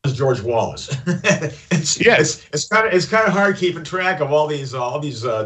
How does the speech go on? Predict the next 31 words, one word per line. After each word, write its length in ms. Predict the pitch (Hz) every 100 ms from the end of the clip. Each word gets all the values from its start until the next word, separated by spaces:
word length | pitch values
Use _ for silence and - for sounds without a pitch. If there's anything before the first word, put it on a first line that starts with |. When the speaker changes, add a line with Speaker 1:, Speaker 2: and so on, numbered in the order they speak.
| 101
Speaker 1:
Democrats, 720 | 156 175 - 120 113 113 -
uh, 200 | 117 110
s-, 240 | 113 110 - - - -
spouting 560 | - - 151 156 170 127
all 140 | 131
these, 220 | 127 113
all 120 | 113 151
these 200 | 131 104
racist 520 | 110 156 - 117 -
remarks. 640 | 101 101 156 147 - -
I 80 | 110
mean, 260 | 117 113 - _
my 200 | 143 208
goodness. 580 | 107 - 226 - - - _ _ _ _ _ - -
Speaker 2:
Yeah, 300 | 220 202 127
and, 340 | 226 196 180 -
and 220 | 196 185
the 60 |
thing 320 | 175 226 202 190
is 280 | 208 165
that, 220 | 156 165 160
uh, 260 | 156 151 160 -
that 280 | - 165 -
today's 560 | - 175 196 240 226 160
people 320 | - 233 175
looking 360 | 180 - 147 139
back 480 | 190 175 135 123 _ _ _ _ _ _ _
have, 460 | - 170 165 151 -
uh, 220 | 160 151 151 -
gotten 360 | 170 190 165 160
the, 180 | 170